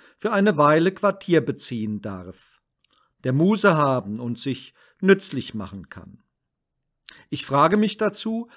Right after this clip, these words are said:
ob und welche Erinnerungen an frühere Gäste im Gedächtnis jener,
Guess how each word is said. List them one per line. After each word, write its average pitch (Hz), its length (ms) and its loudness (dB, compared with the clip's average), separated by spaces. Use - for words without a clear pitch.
ob 214 260 0
und 147 360 -4
welche 160 480 0
Erinnerungen 147 800 -2
an 107 160 -8
frühere 185 560 -2
Gäste - 560 -2
im 110 180 -8
Gedächtnis - 800 -4
jener, 143 540 -2